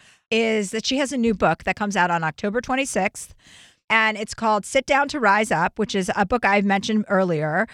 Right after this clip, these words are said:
but I really can't say enough amazing things about it. And I have to encourage all of our listeners to go get a copy of this book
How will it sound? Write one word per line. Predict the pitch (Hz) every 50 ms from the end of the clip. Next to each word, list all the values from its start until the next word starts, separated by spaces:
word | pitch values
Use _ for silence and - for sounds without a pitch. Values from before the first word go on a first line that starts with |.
| - - - - - -
but | - 214 208 202 196 190 190 196 - -
I | 202
really | 208 214 214 226 220 226
can't | 220 - 247 233 226
say | - 247 220 208
enough | 208 202 190 185 - - _ - -
amazing | 202 196 196 202 208 196 208 196
things | 190 - 226 220 233 214 - -
about | 190 156 - - 175 175 185 202
it. | 226 254 269 262 -
And | 208 208 196
I | 185 190 185
have | 175 - 233 226 226 - -
to | 220 -
encourage | 220 202 - 208 196 190 190 190 - _ -
all | 196 226 247 285 320
of | 349 302
our | 302 269
listeners | 262 226 214 185 - - 190 190 185 180 180 170 - - - - - - -
to | - 233
go | 185 - 220 233 254
get | 262 302 311
a | 277
copy | - - 254 247 240 - 262 233
of | 208 196 185
this | 214 196 -
book | - 202 208 208 226 240 -